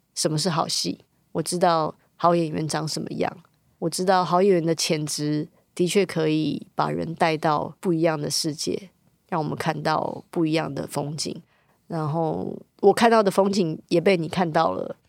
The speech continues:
有种秘密被别人偷窥的感觉。但不管怎么样，很，很谢谢你的来信，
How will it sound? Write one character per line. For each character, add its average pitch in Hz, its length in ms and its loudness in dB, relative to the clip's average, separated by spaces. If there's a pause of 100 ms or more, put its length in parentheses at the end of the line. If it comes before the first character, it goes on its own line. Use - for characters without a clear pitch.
(400)
有 190 120 6
种 175 120 2
秘 180 140 4
密 175 140 0
被 175 160 4
别 156 120 0
人 156 100 -6
偷 165 200 0
窥 156 180 -2
的 156 100 0
感 - 260 -4
觉。 - 300 -12 (260)
但 208 140 0
不 220 100 2
管 180 160 4
怎 165 100 -2
么 143 100 -2
样， 160 240 0
很， 156 360 -4
很 156 440 -4
谢 202 140 2
谢 180 140 0
你 147 80 -4
的 151 140 -6
来 156 200 -4
信， - 300 -6